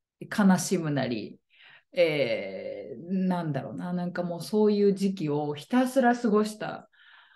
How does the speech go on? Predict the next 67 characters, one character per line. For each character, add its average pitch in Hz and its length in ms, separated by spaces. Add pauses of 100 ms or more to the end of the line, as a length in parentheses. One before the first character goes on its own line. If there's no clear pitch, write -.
(600)
こ - 200
と 196 180
が 156 260
過 220 260
去 320 120
な 190 180
ん 147 160
て - 140
っ - 120
て 175 100
い 156 140
う 135 80
ね、 214 320 (180)
え 175 140
ー、 175 40
と 202 120
こ 202 120
ろ 190 80
が - 80
あ 226 40
っ 220 80
て、 190 80
ま 190 100
あ - 20
何 269 240
が 294 80
言 196 80
い 190 40
た 190 80
か 160 100
っ 123 60
て 147 80
い 143 40
う - 60
と、 196 180
そ 254 140
れ 359 120
を、 415 440 (1000)
え 170 420
ー、 - 40
何 311 200
か - 80
ヒ 233 180
ン 427 100
ト 247 100
に 165 400 (540)
な 202 120
れ 208 100
ば 175 120
い 220 120
い 226 40
な 214 140
っ 220 140
て 185 80
思 214 920
っ - 40 (260)
て、 285 520 (1200)
え 190 160
ー、 - 20
も 214 140
ち 392 120
ろ 415 100
ん 208 60
ね、 185 80
皆 190 260
さ 320 220
ん 151 220